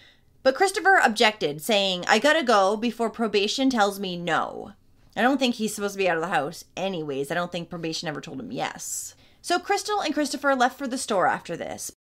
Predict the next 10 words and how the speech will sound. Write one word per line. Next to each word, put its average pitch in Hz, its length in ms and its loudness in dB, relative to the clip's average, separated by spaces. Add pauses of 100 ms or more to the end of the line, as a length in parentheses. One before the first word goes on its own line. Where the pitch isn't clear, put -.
(240)
borrowing 285 720 4
Ramon's 214 640 0
Chevy 202 340 -2
Impala. 165 600 -8 (540)
The 269 60 -4
couple 427 300 4
then 302 200 2
headed 247 280 2
to 240 120 -4
Waterbury. 170 760 -2